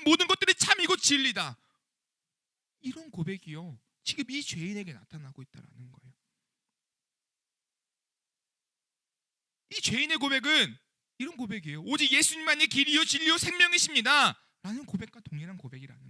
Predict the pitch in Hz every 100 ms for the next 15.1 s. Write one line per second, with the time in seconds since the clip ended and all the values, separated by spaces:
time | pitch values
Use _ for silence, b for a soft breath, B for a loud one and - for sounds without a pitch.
0 | 127 _ _ _ _ _ _ _ _ _
1 | _ - 240 240 240 208 226 233 240 226
2 | 214 233 233 147 165 262 214 226 269 262
3 | 262 262 - 254 226 135 - 185 214 180
4 | 208 190 156 147 131 120 - _ _ _
5 | _ _ _ _ 131 156 - 196 180 165
6 | 104 _ _ _ 147 147 190 226 170 113
7 | _ _ _ _ _ _ 135 - 277 269
8 | 262 165 160 151 139 156 - 160 160 139
9 | 165 143 - _ _ 113 117 165 - 135
10 | - - - _ _ _ _ _ _ _
11 | _ _ _ _ _ _ _ _ _ _
12 | _ _ _ _ _ _ _ _ _ _
13 | _ _ _ _ _ _ _ _ _ _
14 | _ _ _ _ _ _ _ - 202 185